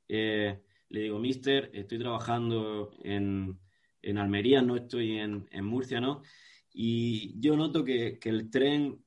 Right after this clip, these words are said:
va pasando, Alex, y como no me suba en el tren, eh, se me va, se me va.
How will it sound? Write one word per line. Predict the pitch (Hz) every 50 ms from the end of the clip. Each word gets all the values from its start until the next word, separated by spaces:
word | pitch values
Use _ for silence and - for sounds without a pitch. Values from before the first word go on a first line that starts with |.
| _
va | - 107 123 143 -
pasando, | 151 139 - 147 143 151 160 165 170 170 170 - - _ _
Alex, | - 123 135 147 143 - - -
y | 110 110
como | 104 113 107 110
no | 107 113
me | 131 135
suba | 131 139 135 135
en | 127 120
el | 107 98 101
tren, | - 107 120 123 127 131 135 131 131 - - - -
eh, | 107 107 104 104 101 101 98 98 98 95
se | - - 98
me | 92 92
va, | 98 120 123 - - - _
se | _ - - 104
me | 101 101
va. | 107 123 117 117 117